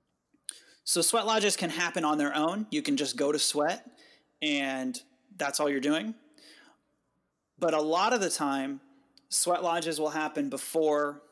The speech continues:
and or after other ceremonies.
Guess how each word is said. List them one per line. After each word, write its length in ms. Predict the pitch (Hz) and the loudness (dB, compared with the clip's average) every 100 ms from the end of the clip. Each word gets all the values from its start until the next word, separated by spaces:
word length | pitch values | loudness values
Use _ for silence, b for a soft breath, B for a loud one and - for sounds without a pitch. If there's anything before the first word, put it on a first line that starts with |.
| _ _ - | _ _ -4
and 340 | 156 156 156 - | 0 2 0 0
or 300 | 156 151 - | 0 2 0
after 800 | 156 160 - - 139 139 135 - _ _ - | -2 -2 -2 -2 0 0 -4 -10 _ _ -4
other 240 | 147 143 | -2 0
ceremonies. 680 | 143 143 - - - - | -2 -4 -6 -10 -12 -12